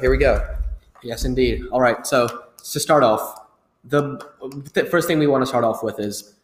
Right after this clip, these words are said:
Speaker 2: what are the causes of climate change? Because this is a heavily disputed area, and it would do some good for us to lay down the facts before we start getting into the speculation. So, in my opinion,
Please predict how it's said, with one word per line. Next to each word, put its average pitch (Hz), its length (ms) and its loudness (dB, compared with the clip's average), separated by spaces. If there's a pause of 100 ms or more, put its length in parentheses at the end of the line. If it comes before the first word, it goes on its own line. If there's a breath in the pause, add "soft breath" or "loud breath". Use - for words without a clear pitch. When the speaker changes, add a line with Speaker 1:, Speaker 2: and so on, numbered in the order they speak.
(260)
Speaker 2:
what 120 320 0
are 135 80 2
the 127 80 0
causes 117 320 0
of 107 100 -4
climate 101 260 -4
change? 101 280 -10
Because 127 180 -2
this 127 120 -2
is 123 60 -2
a 113 120 0
heavily 127 320 0
disputed 113 640 -4 (160)
area, 110 480 0
and 117 340 0
it 131 60 0
would 127 160 0
do 123 100 0
some 120 240 -2
good 113 260 -4
for 120 140 0
us 110 120 0
to 120 100 -8
lay 120 160 2
down 113 200 2
the 110 60 -6
facts 123 400 0
before 110 260 -6
we 110 120 0
start 107 240 -4
getting 107 240 -6
into 107 180 -14
the 101 80 -14
speculation. 101 760 -14 (540)
So, 117 640 -2 (260)
in 170 140 2
my 160 160 6
opinion, 123 640 -2